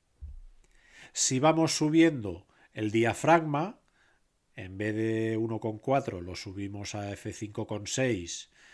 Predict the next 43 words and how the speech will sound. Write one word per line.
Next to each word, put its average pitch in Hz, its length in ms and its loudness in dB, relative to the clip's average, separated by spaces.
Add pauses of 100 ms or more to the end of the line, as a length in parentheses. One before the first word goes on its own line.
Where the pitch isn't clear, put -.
(280)
o 95 300 -4
F 107 300 -2
once 120 520 0 (100)
o 107 160 -2
F 113 180 -2
dieciséis 127 680 2
incluso, 127 640 -2 (640)
llegar 123 300 4
a 110 120 4
F 117 180 -2
treinta 117 380 2
y 120 60 6
dos, 143 440 2 (800)
pues - 160 -6
con 117 180 -2
F 135 180 0
treinta 143 320 2
y 135 60 6
dos, 139 320 2
que - 160 -8
recordar 113 580 -2
que 107 200 -4
la 104 80 -2
apertura 113 380 -2
del 113 100 -4
diafragma 113 680 -4
es 101 140 -8
el 98 120 -8
quesito 107 500 -6
aquel 107 200 -6
que 110 80 -10
está 107 260 -8
muy, 107 300 -8
muy, 110 300 -8
muy, 110 240 -8
muy, 110 220 -8
muy 107 220 -8
cerrado 110 480 -4
a 107 60 -6
F 107 160 -6
treinta 110 340 -4
y 110 40 0
dos, 120 380 -4